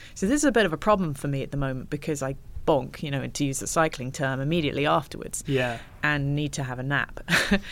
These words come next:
Speaker 1: So I'm thinking about either making my own or exploring other bar-, other brands, like the, there's a paleo kind of range.
Speaker 2: Oh, right.
Speaker 1: Um, and then in the afternoon, I'll eat more.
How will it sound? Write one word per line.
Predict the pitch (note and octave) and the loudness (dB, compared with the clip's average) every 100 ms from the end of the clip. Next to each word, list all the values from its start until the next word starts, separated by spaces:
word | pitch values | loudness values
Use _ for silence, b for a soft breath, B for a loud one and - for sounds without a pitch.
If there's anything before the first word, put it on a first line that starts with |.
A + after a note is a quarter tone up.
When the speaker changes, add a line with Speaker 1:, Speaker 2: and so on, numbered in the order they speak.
| B B - | B B -2
Speaker 1:
So | - - E3+ E3+ | 2 8 10 8
I'm | F3 E3+ | 4 0
thinking | - A3 G3 | 0 -2 0
about | D#3+ D3+ - | 2 2 4
either | E3+ E3 | 4 4
making | D#3 D3+ C#3+ | 2 0 -2
my | C#3 C#3+ | 2 4
own | F3 E3+ D#3+ - | 6 6 2 2
or | D#3 C#3+ C#3 - | 2 4 2 -2
exploring | - - D#3+ D3 | -6 0 0 2
other | C#3 C3+ | -2 -2
bar-, | C#3 C3 - - | 0 0 0 0
other | D#3 D3+ | 2 2
brands, | D3+ C#3 C3+ B2+ | 2 2 2 -2
like | A#2+ B2 | -4 -4
the, | - - | -8 -6
there's | C3 - | -6 -6
a | |
paleo | - C3+ B2+ B2+ C3+ | -6 -6 -4 -8 -8
kind | - C3+ | -8 -8
of | A#2 | -6
range. | B2+ A#2 B2 - - - | -6 -6 -8 -10 -12 0
Speaker 2:
Oh, | C3+ | 2
right. | A#2+ A#2+ A#2+ | 2 -2 -2
Speaker 1:
Um, | C3 B2 C3 - B B B | -6 -6 -10 -12 B B B
and | - F3+ | 2 4
then | F3+ | 6
in | F3 | 6
the | E3+ | 4
afternoon, | E3 D#3+ E3 D3+ D3+ D3 C#3+ B B B B | 4 2 0 0 -2 -2 -4 B B B B
I'll | - C3 C3 | -2 0 0
eat | C#3 | 0
more. | D#3 E3 D#3+ | 2 4 4